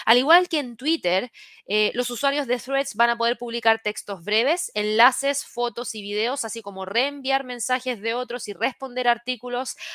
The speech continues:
Además, los suscriptores de Threads pueden utilizar sus nombres de usuario de Instagram para transferir información como listas de seguidores. El momento de lanzamiento es fortuito para Meta, por los recientes cambios técnicos de Twitter han frustrado a algunos usuarios veteranos de la plataforma.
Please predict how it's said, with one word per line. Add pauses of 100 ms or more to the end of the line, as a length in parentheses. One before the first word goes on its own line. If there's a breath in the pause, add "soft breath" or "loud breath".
Además,
los
suscriptores
de
Threads
pueden
utilizar
sus
nombres
de
usuario
de
Instagram
para
transferir
información
como
listas
de
seguidores. (340 loud breath)
El
momento
de
lanzamiento
es
fortuito
para
Meta,
por
los
recientes
cambios
técnicos
de
Twitter
han
frustrado
a
algunos
usuarios
veteranos
de
la
plataforma.